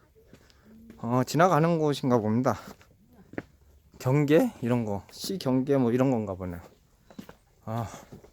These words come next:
어? 여기 꼭대기다. 삼점오 킬로 올라왔습니다. 그러면은 이제 내려가야 되는 건데 얼마를 내려가야 되나?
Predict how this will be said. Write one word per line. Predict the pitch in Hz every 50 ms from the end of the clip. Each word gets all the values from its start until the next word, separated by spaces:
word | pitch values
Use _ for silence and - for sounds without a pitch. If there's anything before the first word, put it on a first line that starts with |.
| _ _ - _ - - - - _ _ - - - - - - -
어? | - 185 220 254 247 - - - - - - - - _ _ -
여기 | 220 240
꼭대기다. | 233 - 254 240 - 262 240 208 202 175 165 147 - - - - - - - - - -
삼점오 | 214 247 233 233 240 214 185 165
킬로 | 156 - - 160 135 117 - - - - - - - - - 196 170 160
올라왔습니다. | 151 147 147 139 127 - - 127 113 104 95 - - - - - - - - - - _ - - _ _ _ - - - - - - - _ _ _ _ - -
그러면은 | - 117 127 131 139 143 170 190 160 135
이제 | 127 160 202 220 - - - - - - - - 185 190 185 180 170 160 143 143 - - - - _ 135 - - - - - - - - - - - - - - - - - - - - -
내려가야 | 120 127 135 151 147 147 143 135 135
되는 | 120 120 117 117
건데 | 110 110 104 101 143 170 190 - - - - - - - - - - - - - - - - - - - - - - - -
얼마를 | 113 113 120 131 131 127 127 135 127
내려가야 | 117 113 113 110 110 110 107
되나? | 101 101 95 110 127 147